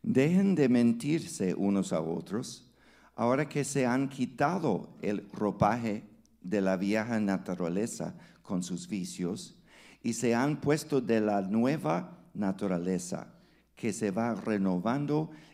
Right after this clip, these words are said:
el conocimiento a imagen de su creador. Aleluya.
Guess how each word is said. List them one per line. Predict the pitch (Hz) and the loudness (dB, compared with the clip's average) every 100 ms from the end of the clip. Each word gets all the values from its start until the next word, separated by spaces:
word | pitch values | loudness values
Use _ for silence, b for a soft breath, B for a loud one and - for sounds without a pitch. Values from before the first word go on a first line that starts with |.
| - | -8
el | 101 | -6
conocimiento | - 113 101 - 98 101 110 113 120 - | -4 -2 -2 -2 -2 0 0 0 -2 -2
a | 92 | -2
imagen | 92 95 98 110 - - - - 120 104 98 92 | -2 0 -2 -2 -8 -18 -20 -10 -6 -4 -2 -2
de | 90 | -2
su | 87 92 87 | -2 -6 -8
creador. | 98 87 78 78 87 - - B B B B | -6 -4 -2 0 0 0 -8 B B B B
Aleluya. | 87 82 82 98 95 78 - | -4 -2 0 2 0 -2 -8